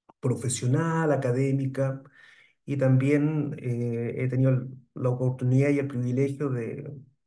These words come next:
de estar en la representación política hace unos años atrás, en condición de concejal en dos periodos, aquí en mi comuna de Padre Hurtado.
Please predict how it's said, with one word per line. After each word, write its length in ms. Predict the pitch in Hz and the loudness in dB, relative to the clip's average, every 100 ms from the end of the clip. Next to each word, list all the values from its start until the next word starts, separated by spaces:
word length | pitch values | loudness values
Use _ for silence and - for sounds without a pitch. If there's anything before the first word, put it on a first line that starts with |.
| _ _ | _ _
de 520 | 135 123 117 127 131 - 131 131 - _ _ _ - - - _ | -6 -6 -4 -8 -10 -16 -18 -18 -20 _ _ _ -20 -20 -20 _
estar 360 | - 113 139 127 | -6 -2 0 2
en 120 | 135 | 2
la 80 | 131 | 2
representación 840 | 127 127 120 127 127 123 - 139 | 2 -2 -4 -2 -2 -2 -2 -2
política 880 | 127 123 143 143 131 131 131 123 113 110 _ - | -2 0 -2 -2 -2 0 2 0 -4 -12 _ -12
hace 200 | 131 131 | -6 -2
unos 460 | 135 131 127 - - | 0 0 -2 -6 -4
años 640 | 127 127 127 - - - | 0 2 0 -4 -16 -12
atrás, 800 | 123 123 - - - - - - | -8 -8 -6 -6 -4 -6 -8 -4
en 140 | 127 120 | -4 -2
condición 460 | 117 107 - 127 | -2 -4 0 2
de 120 | 117 123 | 2 2
concejal 540 | 120 117 131 180 170 | 0 0 0 0 0
en 120 | 160 | 0
dos 180 | 151 131 | 0 0
periodos, 500 | 135 104 90 - - _ _ _ _ | 0 -2 -4 -8 -16 _ _ _ _
aquí 300 | 131 123 - | -6 -6 -4
en 100 | 117 | -4
mi 80 | 117 | -2
comuna 340 | - 120 120 117 | 0 2 4 4
de 100 | 113 | 4
Padre 280 | 117 113 | 2 0
Hurtado. 460 | 107 107 113 123 - | -2 -8 -10 -10 -14